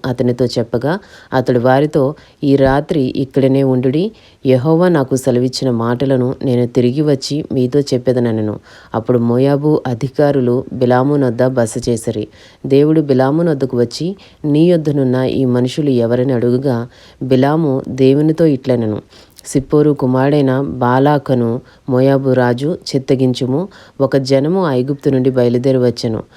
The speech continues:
వారు భూతలమును కప్పుచున్నారు. నీవు ఇప్పుడే వచ్చి నా నిమిత్తము వారిని శపింపుము. నేను వారితో యుద్ధము చేసి వారిని తోలివేయుదునేమో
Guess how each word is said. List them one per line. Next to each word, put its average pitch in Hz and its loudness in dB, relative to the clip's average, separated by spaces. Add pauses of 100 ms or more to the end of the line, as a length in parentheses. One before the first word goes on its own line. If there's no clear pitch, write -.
(220)
వారు 131 2
భూతలమును 135 0
కప్పుచున్నారు. 123 -4 (300)
నీవు 143 2
ఇప్పుడే 143 2
వచ్చి 160 0
నా 139 -2
నిమిత్తము 131 0
వారిని 143 0
శపింపుము. 127 -2 (320)
నేను 143 2
వారితో 139 2
యుద్ధము 147 0 (120)
చేసి 139 0
వారిని 131 0
తోలివేయుదునేమో 139 2